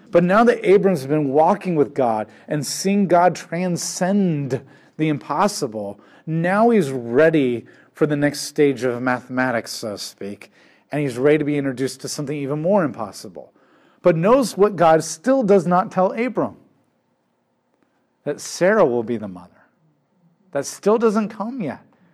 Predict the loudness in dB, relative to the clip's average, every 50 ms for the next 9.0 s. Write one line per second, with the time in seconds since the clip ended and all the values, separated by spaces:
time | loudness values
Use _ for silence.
0 | _ _ _ _ _ -4 -4 -4 -4 -6 -6 -4 -2 0 0 0 2 2 0 0
1 | -2 -2 -4 -4 -6 -8 -8 -6 -6 -6 -4 0 2 4 4 4 2 0 -4 -4
2 | -4 -6 -6 -6 -6 -4 -4 -6 -6 -8 -12 -10 -6 -4 -2 0 0 0 0 -2
3 | -4 -10 -4 0 0 0 0 0 -4 -8 -8 -6 -4 -4 -4 -4 -4 -8 -10 -10
4 | -10 -10 -10 -8 -8 -8 -8 -10 -12 -16 -18 _ _ _ _ _ _ _ _ _
5 | _ _ _ _ _ _ _ _ _ _ _ _ _ _ _ _ _ _ _ _
6 | _ _ _ _ _ _ _ _ _ _ _ _ _ 0 2 2 2 2 0 0
7 | 0 2 2 2 2 0 -4 -8 -10 -6 -6 -6 -6 -2 -2 -2 -2 -2 -2 -4
8 | -6 -6 -8 -8 -8 -6 -2 0 2 4 4 2 2 0 -4 -10 -16 -20 _ -20